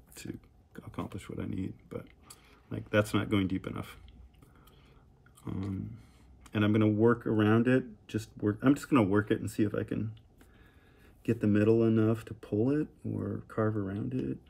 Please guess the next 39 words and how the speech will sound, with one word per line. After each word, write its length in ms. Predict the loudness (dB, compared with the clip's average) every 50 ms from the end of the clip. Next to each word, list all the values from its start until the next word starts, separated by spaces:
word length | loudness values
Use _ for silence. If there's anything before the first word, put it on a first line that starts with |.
| -20 -20 -20 -20 -12 -4
What 100 | -2 -2
I'm 60 | 2
trying 200 | 6 6 6 8
to 80 | 8 6
do 60 | 4
is 60 | 4
extract 460 | 0 -4 0 4 4 4 4 4 -2
it. 100 | -10 -14 -14 -16 -20 -20 -20 -20 -20 -20 -20 -20 -20 -20 _ _ -20 -20 -20 -20 -20 -20 -20 -20 -20 -20 -20 -18 -12 -4 0 0 0 0 0 -6 -8 -8
So, 300 | -6 -4 -4 -4 -4 -6 -8 -12 -14 -4 0 2 2 2 0 -8 -18 -14 -10
um, 400 | -6 -6 -4 -4 -4 -6 -6 -8 -10 -14 -18 -20 -20 -20 -20 -20 -20 -20 -20 -20 -20 -20 -20 -20 -20 -20 -20 -20 -20 -20 -20 -20 -20 -20 -16 -4 0
I 80 | 0
can 200 | 2 4 4 2 2
see, 280 | 0 2 6 8 8 8
you 180 | 8 6 4 0 -6 -2 2
know, 360 | 4 6 6 6 4 2 0 -2 0
what 200 | 2 6 8 10
I'll 180 | 10 10 8
do 260 | 6 4 6 6 8 6
is 120 | 6 4
sort 160 | 2 2 2 2
of 100 | 0 0
w-, 280 | 0 0 0 0 0 0
work 320 | 0 2 2 2 0 0
it 160 | -6 -4 -2
down 520 | 0 2 4 4 4 4 4 2 2 0 -6 -14 -12 -6
all 120 | -4 -2 0
the 80 | 0 2
way 240 | 2 2 2 2
'cause 200 | 2 0 -2 0 0
my 200 | 2 2 0 -2 -4 -10 _ _ -8
X-Acto 380 | -6 -2 0 0 0 0 -2 -4
knife 240 | -2 -2 -4 -4
is 120 | -6 -6 -6
ridiculously 720 | -6 -6 -6 -6 -8 -8 -8 -8 -8 -8 -8 -8 -8 -8
small 340 | -6 -4 -2 -2 -2 -2 -4
for 140 | -6 -8
this 200 | -8 -8 -10 -12
task. 400 | -12 -12 -12 -10 -10 -12 -14 -18 -20 _ -20 -20 -20 -20 -20 -20 -20 -20 -20 -20 -20 -20 -20 -20 -20 -20 -20 _ _ -20 -16 -14
Uh, 140 | -12 -10